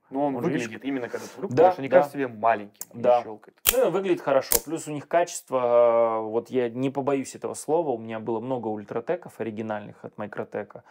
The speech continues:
Speaker 2: ком-, комбат трудоны были, трудоны, а, качество у этих ножей лучше, чем у, у ультротеков последних годов.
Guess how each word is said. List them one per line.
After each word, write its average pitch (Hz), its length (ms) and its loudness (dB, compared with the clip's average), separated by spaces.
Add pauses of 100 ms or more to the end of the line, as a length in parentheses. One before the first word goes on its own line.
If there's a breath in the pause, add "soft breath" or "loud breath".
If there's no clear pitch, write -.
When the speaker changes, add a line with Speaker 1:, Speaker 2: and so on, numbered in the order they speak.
(280 loud breath)
Speaker 2:
ком-, 113 280 -8
комбат 113 400 -6
трудоны 151 500 -2
были, 113 240 -6
трудоны, 123 580 -6 (420 soft breath)
а, 110 300 0
качество 156 420 -2
у 120 120 4
этих 151 280 -4
ножей 120 580 -4
лучше, 131 440 -2
чем 107 240 -8
у, 101 100 -8 (140)
у 110 400 -2
ультротеков 110 580 -6
последних 110 480 -8
годов. 104 340 -6